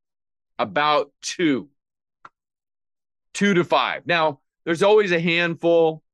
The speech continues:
that aren't gonna raise their hand no matter what you say, but very few hands were in the air. In addition to that, I asked the same question about how many agencies have three policies per client,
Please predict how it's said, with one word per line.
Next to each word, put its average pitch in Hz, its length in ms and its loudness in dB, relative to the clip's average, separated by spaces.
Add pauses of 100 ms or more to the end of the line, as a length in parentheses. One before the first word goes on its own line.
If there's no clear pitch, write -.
(260)
that 127 380 -2 (160)
aren't 151 200 -2
gonna 151 160 0
raise 147 220 2
their 139 120 -2
hand 139 220 -4
no 135 80 -6
matter 127 200 -2
what 139 260 -2
you 156 100 -10
say, 143 400 -2 (440)
but - 200 -2 (560)
very 214 320 2
few 190 200 -4
hands 156 280 0
were 135 100 -2
in 123 80 -4
the 107 120 -6
air. 85 180 -10 (800)
In 160 120 0
addition 202 400 0
to 180 40 2
that, 170 160 0
I 160 120 -2
asked 175 180 -4
the 175 60 -10
same 175 240 -2
question 165 300 -2
about 151 180 0
how 175 220 0
many 214 220 0
agencies 156 540 -6
have 147 260 -2
three 165 180 0
policies 156 440 0
per 143 140 -6
client, 113 320 -6